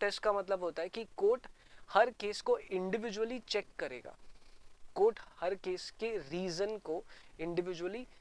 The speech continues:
judge करेगा। और अगर कोर्ट को लगा कि okay, the reason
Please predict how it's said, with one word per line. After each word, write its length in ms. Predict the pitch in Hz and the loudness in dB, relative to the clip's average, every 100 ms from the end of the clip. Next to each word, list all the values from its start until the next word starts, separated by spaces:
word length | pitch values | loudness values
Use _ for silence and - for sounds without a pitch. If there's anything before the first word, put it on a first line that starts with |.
| - - 131 | -20 -14 2
judge 280 | 185 185 - | 2 2 -4
करेगा। 380 | 147 127 - - - - - - - | -6 -8 -14 -20 -20 -20 -20 -6 2
और 160 | 180 - - | 4 4 2
अगर 360 | 170 220 277 | 10 12 12
कोर्ट 280 | - 202 202 | 10 0 0
को 180 | - 226 | 2 2
लगा 460 | 180 143 127 175 - - - - - - - - | 2 -2 2 2 2 -8 -20 -20 -20 -20 -20 -14
कि 100 | 190 - | -14 2
okay, 340 | 190 208 190 - - - - - - - | 6 6 6 -8 -12 -20 -18 -20 -14 -4
the 140 | 160 | -2
reason 420 | 147 180 170 214 | 0 0 0 0